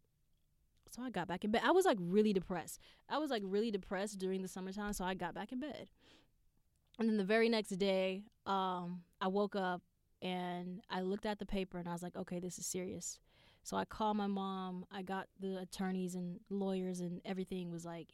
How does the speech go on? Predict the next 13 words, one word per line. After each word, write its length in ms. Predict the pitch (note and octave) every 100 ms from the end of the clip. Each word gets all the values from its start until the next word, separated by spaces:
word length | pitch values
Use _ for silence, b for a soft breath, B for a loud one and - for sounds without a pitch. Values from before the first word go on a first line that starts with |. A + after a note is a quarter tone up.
| -
handled 320 | F#3 F3 E3+
and 80 | E3+
taken 220 | F3 E3
care 260 | - F3 E3+
of. 180 | D#3+ E3 B B B -
And 100 | F#3
I 100 | F#3+
did 200 | G#3+ G#3
talk 240 | G#3 F3+
about 300 | F3+ F3+ F3+
this 320 | F3+ F3 -
in, 160 | F3+ F3
um, 480 | F3 F3+ F3+ F3+